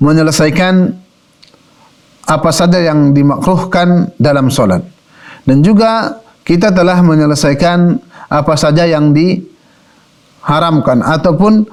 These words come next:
yang membatalkan solat. Saya harap kita kaum muslimin, ketika sudah mengetahui ini, maka kita seharusnya bertambah khusyuk, bertambah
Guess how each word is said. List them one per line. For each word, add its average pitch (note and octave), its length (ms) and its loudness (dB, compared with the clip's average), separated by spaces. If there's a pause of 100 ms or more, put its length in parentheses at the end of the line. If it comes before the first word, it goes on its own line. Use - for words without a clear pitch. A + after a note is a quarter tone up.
(180)
yang F3+ 320 0
membatalkan E3+ 1120 0
solat. A2 400 -2 (1040)
Saya F#3 240 0
harap F#3 560 -4 (240)
kita G3 280 0
kaum D3+ 240 0
muslimin, D3 600 0 (680)
ketika F3+ 520 0
sudah F3 240 2
mengetahui D#3 720 0
ini, D3 260 2 (2000)
maka F3 720 -2
kita F3 260 0
seharusnya D#3 840 -2
bertambah D3+ 560 0
khusyuk, D#3+ 640 -2 (960)
bertambah F3+ 960 0